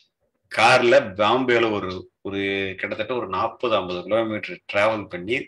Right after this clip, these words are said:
திரும்ப கொண்டு வந்து காரை ரிவர்ஸ்ல ஏத்தி ஷெட்ல நிறுத்திட்டு கார்ல இருந்து இறங்காம எனக்கு phone பண்ணிச்சு அந்த அம்மா.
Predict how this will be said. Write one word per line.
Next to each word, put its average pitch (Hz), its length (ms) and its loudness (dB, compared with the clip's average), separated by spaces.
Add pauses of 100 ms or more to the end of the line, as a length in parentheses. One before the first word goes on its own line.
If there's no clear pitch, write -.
திரும்ப 139 400 -4
கொண்டு 101 160 -8
வந்து 110 360 -10
காரை 117 360 -2
ரிவர்ஸ்ல 110 600 -4
ஏத்தி 120 460 -6
ஷெட்ல 110 360 0
நிறுத்திட்டு 131 720 -4 (300)
கார்ல 135 240 6
இருந்து 123 280 0
இறங்காம 123 380 4
எனக்கு 104 240 -4
phone 120 160 -2
பண்ணிச்சு 95 320 -10
அந்த 82 140 -12
அம்மா. - 220 -16